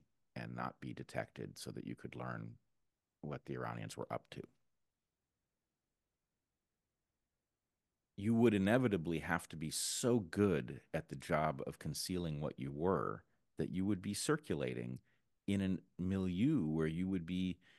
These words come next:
hearing and giving voice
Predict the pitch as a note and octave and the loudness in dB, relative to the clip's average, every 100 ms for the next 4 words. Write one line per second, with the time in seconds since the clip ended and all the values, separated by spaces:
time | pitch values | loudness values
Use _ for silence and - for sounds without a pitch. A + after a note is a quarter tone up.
0 | _ _ _ - - C#3 C#3+ A#2+ G2 F2+ | _ _ _ -20 -2 2 4 4 4 2
1 | C#2 F2 E2+ G#2 A2 G2+ D#2 E2 G2 A#2 | 2 0 2 2 2 0 0 0 2 2
2 | E2+ - - | 0 -2 -6